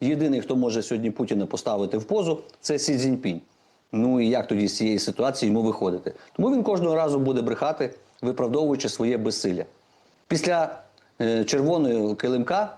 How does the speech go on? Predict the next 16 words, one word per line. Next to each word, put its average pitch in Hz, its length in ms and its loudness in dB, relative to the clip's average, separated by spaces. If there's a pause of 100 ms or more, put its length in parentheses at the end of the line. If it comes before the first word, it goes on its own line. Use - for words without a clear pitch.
(160)
який, 127 440 -2 (520)
е, 90 380 0
вояки 131 680 0 (140)
американської 120 680 0
армії 110 440 0
там 92 220 -2
раком 117 280 -2
стояли, 104 420 0
розстріляли 120 680 0
перед 113 440 -2 (560)
літаком 117 420 0
Путіна, 147 440 0 (360)
і 110 80 -2
після 139 300 0
оплесків 127 640 0
диктатору, 113 640 0